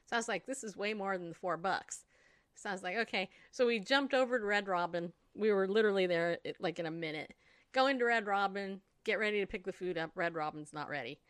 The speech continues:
They're, they're like, "Go ahead and just wait in the car. We'll bring the food out to you." <sighs> So we're there for thirty minutes almost, waiting for Red Robin to finish that DoorDash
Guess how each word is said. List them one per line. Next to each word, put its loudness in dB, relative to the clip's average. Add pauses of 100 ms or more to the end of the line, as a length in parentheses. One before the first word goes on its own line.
(240)
They're, 2
they're 0
like, 0
"Go 0
ahead -2 (600)
and -2
just -10
wait -2 (180)
in -6
the -4
car. -4
We'll -4
bring -8
the -8
food -6
out -2
to -10
you." -4 (1300)
<sighs> -4 (500)
So 0
we're 4
there 4 (1040)
for 0 (520)
thirty 4
minutes -2
almost, -4
waiting -2
for -4
Red 0
Robin -6 (240)
to -16
finish -6 (160)
that -2
DoorDash -6